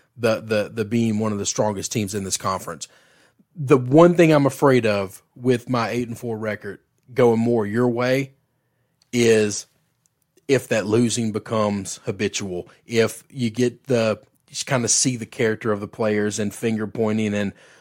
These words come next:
or the coaching staff not having a quarterback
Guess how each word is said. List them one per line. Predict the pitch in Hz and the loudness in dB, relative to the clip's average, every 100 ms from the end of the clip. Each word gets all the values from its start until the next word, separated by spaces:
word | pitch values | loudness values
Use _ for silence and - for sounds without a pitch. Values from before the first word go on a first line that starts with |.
| _ - | _ 6
or | 156 160 135 120 - _ _ _ _ 143 | 10 10 8 6 -2 _ _ _ _ -4
the | 120 117 | 0 2
coaching | - 156 139 135 117 | 2 2 2 2 -2
staff | - 120 110 117 | 0 0 0 -2
not | 117 127 135 - | 0 4 4 2
having | - 127 120 117 | 0 2 2 0
a | 104 | -2
quarterback | - 120 107 101 101 95 - | -4 -4 -2 0 -2 -2 -8